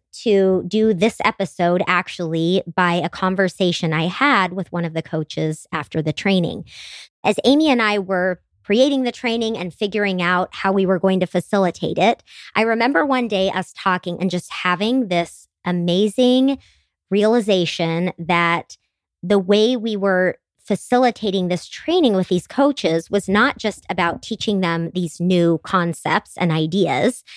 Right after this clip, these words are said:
but really truly taking the way that they coach now, the tools that they have, and taking them up to such an advanced level. And I just remember how excited we were about that idea. Like, this is going to transform and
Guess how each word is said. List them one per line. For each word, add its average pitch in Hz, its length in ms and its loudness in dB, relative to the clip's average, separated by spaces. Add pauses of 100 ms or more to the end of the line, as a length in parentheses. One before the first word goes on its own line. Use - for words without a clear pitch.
(420)
but - 320 0
really 254 480 2
truly 226 460 0
taking 208 920 0
the 185 180 0
way 190 460 2
that 233 160 -2
they 196 140 0
coach - 360 -6
now, 170 160 0
the 170 140 -2
tools 175 300 -4
that 160 180 -4
they 156 140 0
have, 175 420 0
and 165 140 -6
taking 180 400 -4
them 170 180 0
up 180 220 -2
to - 160 -16
such - 340 -6
an 170 140 0
advanced 156 520 -4
level. - 460 -2
And 170 300 0 (420)
I 208 140 0
just 233 240 -2
remember 214 420 0
how 185 240 -2
excited 196 640 -2
we 190 120 -6
were 170 200 -2
about 160 340 -2
that 160 180 -4
idea. 165 440 -4
Like, 180 200 -2
this 202 300 0
is - 160 -8
going 175 240 0
to 170 100 0
transform 185 960 0
and 190 160 -4